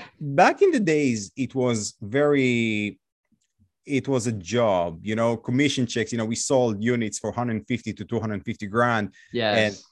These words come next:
Speaker 1: make, you know, three thousand dollar commission check and just
Speaker 2: Yes.
Speaker 1: hustle, you know.
Speaker 2: Hustle.
Speaker 1: I remember the years that we made, you know, uh, you know, forty, fifty deals. The, the gross, uh,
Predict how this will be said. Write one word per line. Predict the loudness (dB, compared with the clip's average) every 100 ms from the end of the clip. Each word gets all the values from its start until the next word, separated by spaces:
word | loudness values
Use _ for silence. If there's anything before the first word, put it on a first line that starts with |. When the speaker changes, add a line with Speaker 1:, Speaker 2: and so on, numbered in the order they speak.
| -8
Speaker 1:
make, | -2 0 0 -4 -4
you | -2
know, | 0 -2 -4 -10 -16 0
three | 2
thousand | 4 4 4 2
dollar | 0
commission | 0 -2 -4 -6 -4
check | -2 -2 -2
and | -4 -6 -6
just | -6 -6 -6
Speaker 2:
Yes. | -4
Speaker 1:
hustle, | -4 -4 -6 -8 -8
you | -4
know. | -2 -2 -6 _ _
Speaker 2:
Hustle. | -6 0 2
Speaker 1:
I |
remember | 2 2 2 0
the | 0
years | 0 2 0
that | -2 -4
we | -2
made, | 0 2 0 -4 -6
you | -4
know, | -2 0 0 2
uh, | 2 0 -2 -8 _ -6
you | -4
know, | -4
forty, | -2 0 0 -2
fifty | -4 -4 -4 -4
deals. | 0 2 2 0 -4
The, | -2 0 2 0 -2
the | -4
gross, | -4 2 2 2 0 -4 -2
uh, | 0 0 0 0 -2 -4